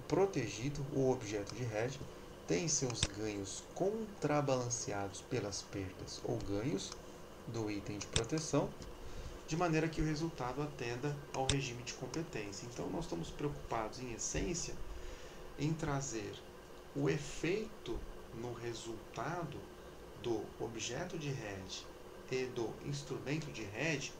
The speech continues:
para o mesmo momento. Estamos preocupados com a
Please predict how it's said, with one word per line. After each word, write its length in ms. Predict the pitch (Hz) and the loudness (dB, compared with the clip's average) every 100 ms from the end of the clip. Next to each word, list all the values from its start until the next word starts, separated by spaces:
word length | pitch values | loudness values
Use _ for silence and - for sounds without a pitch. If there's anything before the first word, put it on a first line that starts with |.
| - | -6
para 160 | - 202 | -2 0
o 60 | 185 | 2
mesmo 400 | 156 147 160 170 | 2 4 2 2
momento. 560 | 208 190 123 120 - - - - - - - - | 2 2 2 0 -4 -10 -10 -10 -10 -12 -12 -8
Estamos 340 | - 143 143 | 0 2 2
preocupados 920 | - 170 180 156 139 151 190 175 - - | 2 0 2 -4 -2 0 2 0 -4 -4
com 140 | |
a 40 | 139 | 0